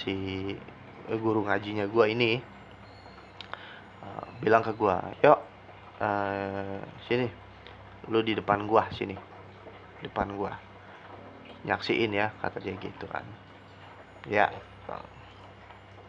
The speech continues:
Dia ngambil air, eh, air, air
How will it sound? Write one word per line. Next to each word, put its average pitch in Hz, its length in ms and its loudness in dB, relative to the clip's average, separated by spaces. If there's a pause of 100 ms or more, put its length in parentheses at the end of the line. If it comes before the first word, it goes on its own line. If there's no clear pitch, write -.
(2000)
Dia 113 160 10
ngambil 123 240 8
air, 101 200 10 (280)
eh, 95 540 4 (180)
air, 104 180 8 (460)
air 98 180 2